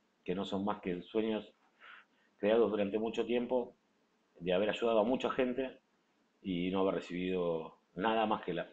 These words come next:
nada más ni nada menos que la satisfacción de haber cumplido con el laburo y, y haberlo hecho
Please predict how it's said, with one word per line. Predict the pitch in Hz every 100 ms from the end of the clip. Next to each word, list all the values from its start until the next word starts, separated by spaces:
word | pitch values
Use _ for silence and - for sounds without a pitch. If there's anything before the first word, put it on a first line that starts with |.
| _ -
nada | 98 95
más | 98
ni | 95
nada | 101
menos | 101 107
que | 90
la | 85
satisfacción | 87 82 92 - 104
de | 98
haber | 95
cumplido | 92 92 104 95
con | 90
el | 90
laburo | 87 104 107 104
y, | 85 80 73 - - - - -
y |
haberlo | 85 92 95
hecho | 92 92 85 80